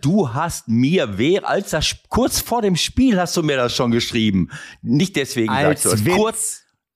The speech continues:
Speaker 2: Mann.
Speaker 1: kurz vorm Spiel hat der mir geschrieben, äh, weil der Steffen, äh, wahrscheinlich nimmt er uns ni-, oder nimmt den H S V nicht ernst.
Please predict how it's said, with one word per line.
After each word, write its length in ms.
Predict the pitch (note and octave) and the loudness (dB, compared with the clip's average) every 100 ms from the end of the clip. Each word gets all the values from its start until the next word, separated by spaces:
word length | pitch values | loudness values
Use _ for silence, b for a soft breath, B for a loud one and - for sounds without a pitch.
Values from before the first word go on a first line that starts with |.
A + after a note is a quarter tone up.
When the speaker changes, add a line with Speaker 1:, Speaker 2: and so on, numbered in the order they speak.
| - | -14
Speaker 2:
Mann. 580 | G#2+ A2+ G#2+ G2 D#2+ _ | -10 -8 -8 -8 -12 _
Speaker 1:
kurz 400 | - F#3 A3 - | 0 0 0 -6
vorm 280 | - D#3 D3 | -4 -2 -2
Spiel 540 | C3+ - D#3 F#3 D#3+ A#2+ | -6 -4 0 2 2 0
hat 200 | D#3 C3 | -2 -2
der 100 | A#2+ | 2
mir 220 | A#2+ C3 | 2 2
geschrieben, 540 | A#2+ - B2+ C#3 A#2+ B B B | 0 0 0 0 -2 B B B
äh, 100 | F2+ | -2
weil 100 | G#2 | 0
der 120 | G#2+ | -2
Steffen, 500 | - B2+ B2+ B2+ A#2+ | -2 -4 2 2 2
äh, 300 | - F#2 A2 F#2 G2+ | 0 0 -2 -2 -2
wahrscheinlich 340 | A2 C3 B2+ A2+ | -2 0 0 2
nimmt 200 | C3 B2+ | 0 0
er 80 | |
uns 220 | A2 B2 A2+ | -2 -4 -4
ni-, 100 | G2+ | -2
oder 220 | G#2 G#2+ | 0 2
nimmt 220 | A#2+ C3 | 0 0
den 200 | A#2 G#2 | 0 0
H 120 | A#2+ | -2
S 140 | A2+ - | -4 -4
V 180 | C3 C3+ | -2 0
nicht 220 | G#2+ - | 0 0
ernst. 440 | F2+ E2+ E2 - | 0 2 0 -4